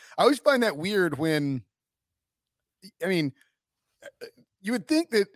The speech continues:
it's sometime, you know, I, not that you need to only select,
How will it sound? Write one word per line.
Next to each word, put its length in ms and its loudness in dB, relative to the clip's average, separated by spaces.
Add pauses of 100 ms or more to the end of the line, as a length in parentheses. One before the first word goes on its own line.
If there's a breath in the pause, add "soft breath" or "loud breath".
it's 300 0
sometime, 680 2
you 100 0
know, 120 2 (100)
I, 280 0
not 160 0
that 160 -6
you 80 -4
need 200 -4
to 180 0
only 420 2
select, 460 -2